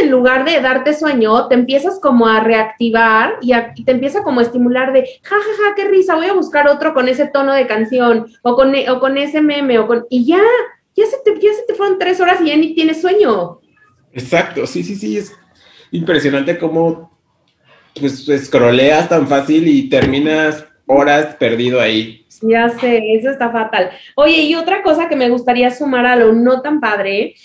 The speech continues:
Speaker 1: es que, eh, pues, también nuestra privacidad está mucho más expuesta que antes, ¿no? O sea, con, con estas redes sociales. Para empezar, bueno, ni, ni leemos nunca los términos y condiciones. O no me digas que sí
Speaker 2: Sí.
Speaker 1: los lees.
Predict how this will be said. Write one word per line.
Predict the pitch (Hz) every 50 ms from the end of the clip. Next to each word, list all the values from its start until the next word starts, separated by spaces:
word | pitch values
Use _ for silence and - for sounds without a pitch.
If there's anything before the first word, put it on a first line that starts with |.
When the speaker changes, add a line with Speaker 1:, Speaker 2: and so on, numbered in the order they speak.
| _ 240 -
Speaker 1:
es | - 262 269 269 269 -
que, | - 277 269 269 269 262 247
eh, | - 226 226 226 226 220 220 214 214 - -
pues, | 262 254 254
también | 262 262 262 269 277
nuestra | 302 330 330 - 240 220 214
privacidad | 214 208 208 202 190 196 214 208 208 208 226 247
está | 233 226 - 226 220
mucho | 226 220 214 233 254
más | 226 208 208
expuesta | 220 208 - - - 202 196 - 202 196 -
que | 190 185
antes, | 185 190 185 - - 160 - -
¿no? | 185 180 190 233 247
O | -
sea, | - 190 185
con, | 196 202 208 208 202 -
con | 208 208 208
estas | 208 214 247 240
redes | 226 220 208 208
sociales. | 208 180 190 196 180 180 202 247 285 - - _ _ _
Para | 269 277
empezar, | 277 269 294 302 330 359 381
bueno, | 294 247 226 214 214
ni, | 226 226 247 269 294 285 285 240
ni | 262 294 302 320 320
leemos | 330 339 349 370 370 440 466 466
nunca | 330 277 277 262 294 311
los | 285 220 226
términos | - 233 240 247 247 214 - 190
y | 175
condiciones. | 160 180 180 180 185 208 190 160 156 - _ _ _ _
O | - 208 226
no | 262 285
me | 311 311
digas | 294 277 269 -
que | 214 -
sí | 220 220
Speaker 2:
Sí. | 202
Speaker 1:
los | 196 202 202
lees. | 208 180 160 - - _